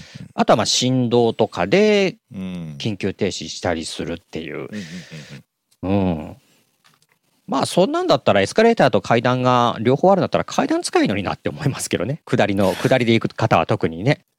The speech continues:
Speaker 1: <laughs> そうですね。
Speaker 2: あれなんかみんなエスカレーター使いたがるんですよね。あれなんでだろう？
Speaker 1: いや、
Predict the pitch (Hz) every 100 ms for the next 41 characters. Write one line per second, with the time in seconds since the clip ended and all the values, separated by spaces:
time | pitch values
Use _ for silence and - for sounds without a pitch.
0 | _ _ 113 - 71 160 - - - -
1 | - - 73 95 98 117 147 135 127 127
2 | 127 123 120 120 117 110 - 117 - 123
3 | 117 95 - 113 120 127 123 127 92 82
4 | 85 73 73 87 214 392 302 82 80 85